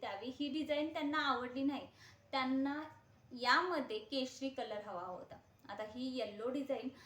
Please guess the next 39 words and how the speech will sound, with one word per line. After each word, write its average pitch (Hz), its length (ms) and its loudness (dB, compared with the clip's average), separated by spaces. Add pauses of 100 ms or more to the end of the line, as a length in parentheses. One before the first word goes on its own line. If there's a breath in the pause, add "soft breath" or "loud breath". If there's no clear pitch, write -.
(180 loud breath)
अशा 294 260 -2
माझे 330 240 -2
दोन 254 300 0
तीन 311 300 -2
फुले 320 200 -2
विकली 320 280 -6
गेलीत, 294 260 -4
पण 277 280 0
हा, 254 220 -4 (320)
ही 285 220 -2
जी 349 180 -6
मी 339 100 -8
पहिल्यांदा 277 480 0
बनवली 302 360 2
होती 269 380 -2 (340 loud breath)
माझ्या 226 460 0
आवडीनुसार 254 500 0
ती 262 180 -6
माझ्या 240 300 -4
घरीच 370 360 -2
राहिली. 185 260 -4 (400 loud breath)
आता 220 220 -6
ह्याचा 247 340 -2
काही 285 240 0
दुरुपयोग 294 580 -2
होत 339 280 -2
नाही, 254 160 -2
कारण 269 360 2
हे 285 200 -6
मी 302 180 0
माझ्या 311 280 0 (420 loud breath)
बहिणींना 294 580 2
किंवा 285 260 0
मैत्रिणींना 269 680 2
गिफ्ट 269 360 0
म्हणून 277 300 4
दिवाळीचे 226 500 0
देणार 294 340 2
आहे, 214 220 -8